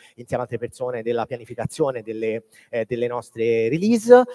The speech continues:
Mi trovate su wordpress punto org come, come Lopo, il sito è lopo punto it, da qui poi trovate altri riferimenti se volete, eh, restare in contatto.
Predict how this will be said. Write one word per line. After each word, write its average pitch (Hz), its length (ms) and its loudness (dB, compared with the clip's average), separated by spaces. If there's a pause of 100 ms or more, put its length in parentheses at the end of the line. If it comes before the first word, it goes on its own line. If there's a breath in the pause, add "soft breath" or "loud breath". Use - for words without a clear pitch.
(160 loud breath)
Mi - 120 -6
trovate 143 420 6
su 131 140 -8
wordpress 131 300 -4
punto 127 280 -6
org 117 260 0
come, 110 420 -10
come 113 200 -6
Lopo, 160 420 6
il - 120 -2
sito - 220 -10
è 104 40 -8
lopo 107 240 -6
punto 135 200 0
it, 151 260 4
da 117 120 -6
qui 123 220 -10
poi 107 120 -12
trovate 113 300 -6
altri 110 200 -10
riferimenti 120 580 -8
se 107 260 -12
volete, 107 380 -12 (260 soft breath)
eh, 104 480 -4
restare 131 300 2
in 117 80 -2
contatto. - 560 -18